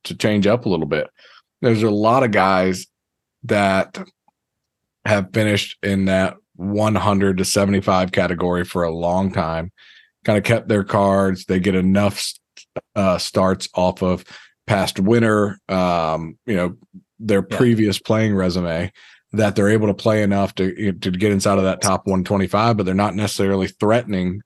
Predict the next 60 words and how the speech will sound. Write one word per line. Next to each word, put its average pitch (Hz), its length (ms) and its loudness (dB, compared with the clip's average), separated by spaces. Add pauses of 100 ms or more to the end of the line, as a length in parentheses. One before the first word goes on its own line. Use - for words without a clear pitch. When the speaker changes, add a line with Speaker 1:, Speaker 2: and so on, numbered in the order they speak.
Speaker 1:
on 95 260 0
a 90 120 -4
week-to-week 92 560 -2
basis 92 540 -4 (320)
to 113 100 0
win 107 180 2
a 95 40 0
golf 107 220 0
tournament. 69 320 -6 (240)
And, 101 480 0 (180)
you 117 80 -4
know, 98 80 0
he's 101 240 0
Speaker 2:
It's 104 80 -2
Speaker 1:
a - 20 2
Speaker 2:
boring. 123 360 4
Speaker 1:
prime 95 120 -2
example 101 520 -2
of 95 400 -2
guys 98 300 0
that 101 100 -2
are 98 40 2
affected 101 400 -2
by 80 200 -4
that. 78 240 -6
You 107 100 -4
know, 95 160 -2 (160)
I 98 120 -2
think 104 320 -2 (340)
what 107 120 0
the 104 60 -2
P 104 140 0
G 101 140 2
A 98 40 2
Tour 104 200 0
is 92 100 -4
doing 113 240 0
is 95 60 -4
gonna 98 140 0
allow 95 500 0 (380)
a 104 60 0
lot 98 340 2
more 101 240 0
young 95 360 0
blood, 95 260 2
a 98 40 0
lot 95 200 2
more 92 180 -4
up-and-coming 92 520 0
players 95 420 0
to - 80 -6
get 92 200 0
into 98 200 0
the 87 80 -4
mix, 92 360 -2
to 92 80 -4
get 95 140 0
into 98 140 -2
more 95 220 2
events. 87 440 -4